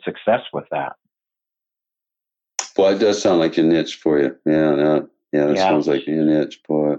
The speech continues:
Speaker 2: It's, uh, it's a beautiful thing when you can find something you just kind of flow, you know, <laughs> things work. Yeah.
Speaker 1: Yeah.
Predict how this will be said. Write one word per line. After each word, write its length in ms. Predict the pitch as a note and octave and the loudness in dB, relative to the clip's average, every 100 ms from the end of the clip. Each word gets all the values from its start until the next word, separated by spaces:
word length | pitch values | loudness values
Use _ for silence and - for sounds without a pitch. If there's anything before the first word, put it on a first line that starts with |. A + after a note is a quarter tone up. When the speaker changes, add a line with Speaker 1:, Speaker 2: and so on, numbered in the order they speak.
| - _ _ - _ _ _ | -8 _ _ -20 _ _ _
Speaker 2:
It's, 240 | - - | -2 0
uh, 360 | C3+ A2 F2 D#2+ D#2 _ _ _ _ _ _ _ | 2 2 2 -2 -8 _ _ _ _ _ _ _
it's 160 | - - | -10 -4
a 40 | |
beautiful 380 | E2 G#2+ A#2+ A2+ | -2 0 0 -2
thing 260 | G2+ A2+ G#2+ | -2 0 0
when 120 | F#2 | -2
you 80 | E2 | -4
can 160 | - | -8
find 260 | D#2 F2+ F2+ | -6 -4 -4
something 320 | F2 E2 D#2+ | -4 -6 -4
you 80 | D#2 | -4
just 200 | D#2 - | -6 -10
kind 100 | E2 | -10
of 100 | C#2+ | -10
flow, 600 | _ D#2+ D#2 D#2 C#2+ B1 - | _ -6 -4 -2 -4 -6 -12
you 120 | C2+ | -8
know, 280 | C#2+ D#2 E2 | -6 -4 -6
<laughs> 40 | |
things 240 | - D#2 D2+ | -4 -6 -6
work. 220 | D2+ C#2+ _ _ _ _ _ | -16 -20 _ _ _ _ _
Yeah. 80 | D#2 | -4
Speaker 1:
Yeah. 300 | D2+ G2+ G2 | 0 2 0